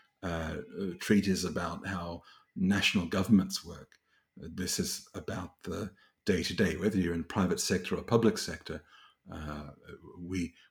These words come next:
we often see lawyers of various forms, whether they are, um, uh, calling themselves methodologists,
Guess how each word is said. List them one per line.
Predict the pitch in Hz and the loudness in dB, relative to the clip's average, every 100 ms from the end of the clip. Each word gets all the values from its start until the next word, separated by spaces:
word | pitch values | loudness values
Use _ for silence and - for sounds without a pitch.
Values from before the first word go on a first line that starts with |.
| - | -4
we | 92 | 0
often | 98 104 107 82 | 2 4 4 4
see | - - 90 80 - - _ _ _ | 0 2 2 0 -4 -14 _ _ _
lawyers | 98 98 98 87 101 | 2 4 4 2 -2
of | 80 | -2
various | - 95 85 85 | 0 0 2 -2
forms, | - - 117 87 92 95 | -2 2 4 4 2 0
whether | 98 87 82 | 0 -4 -4
they | 80 87 | -4 -4
are, | 85 82 80 78 78 | -4 -4 -6 -8 -10
um, | 78 76 - - - _ | -10 -12 -14 -20 -20 _
uh, | 92 | -12
calling | - 104 98 92 | 2 6 6 4
themselves | 87 - 87 85 | 0 0 -2 -2
methodologists, | 90 87 92 90 87 90 85 - - - - - | -2 -4 -4 -2 -2 -2 -2 -4 -6 -4 -8 -8